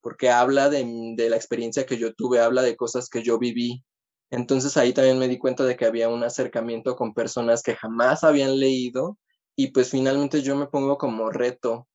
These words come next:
Eh, si yo soy bueno en esto y estoy haciendo que persona, que más personas se interesen en estos temas, eh, pues mi misión es hacer que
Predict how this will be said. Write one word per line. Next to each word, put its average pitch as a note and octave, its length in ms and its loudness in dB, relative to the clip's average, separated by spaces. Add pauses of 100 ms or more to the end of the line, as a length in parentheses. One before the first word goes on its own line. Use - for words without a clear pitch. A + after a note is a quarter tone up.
(340)
Eh, A2+ 400 -2
si A2 180 -10
yo B2 100 0
soy C#3 220 2
bueno C3+ 260 4
en C3+ 140 2
esto B2+ 240 -2
y B2+ 80 0
estoy A#2+ 220 -4
haciendo B2 340 -4
que A#2+ 100 -6
persona, A2+ 640 -2
que B2 120 -2
más A#2 220 2
personas B2+ 460 2
se B2+ 100 -2
interesen A2+ 540 -2
en A2+ 160 -4
estos A#2 420 -6
temas, A#2+ 560 2 (540)
eh, A2+ 640 0
pues A#2 120 -4
mi A#2 160 -2
misión A#2+ 360 0
es C#3 120 2
hacer C#3+ 300 0
que C#3+ 200 -2